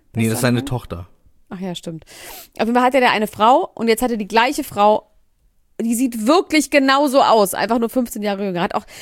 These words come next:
Speaker 2: die gleichen Klamotten an. Er stieg aus einem kleinen Fiat Panda, ganz dünn, mit einem riesengroßen Hut.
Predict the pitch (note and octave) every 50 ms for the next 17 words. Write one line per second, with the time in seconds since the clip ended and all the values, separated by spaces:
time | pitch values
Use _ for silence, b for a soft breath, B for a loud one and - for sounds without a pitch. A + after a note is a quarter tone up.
0 | B B B A3+ G3+ A#3+ B3 C4 C4 - C4+ C4 B3 - - - - A3+ A3 G#3
1 | G#3+ - - C#4+ C#4 - C4 - F#3+ A3+ G#3+ - - A3+ A#3 C4+ D4+ - - B3
2 | A#3 A3 - - A3 A#3 A#3+ B3+ C4+ D4+ F4+ A4+ - b b b b b b b
3 | - A3 A3+ D4 F#4 G#4 - - - - B3 A#3+ B3 E4 A#4 C5+ - b b b
4 | b b b - - C4 C4+ B3 B3+ C4 D4 D#4+ G#4 G4+ G#4 A4 A#4+ C5 C#5 C5+
5 | C5+ C5 B4+ B4+ A#4+ A#4 G4+ F#4+ G4+ F#4+ D4+ - C#4 D4 D#4 - - C#4 A#3 B3
6 | C4+ D4 A#4 C#5+ - - -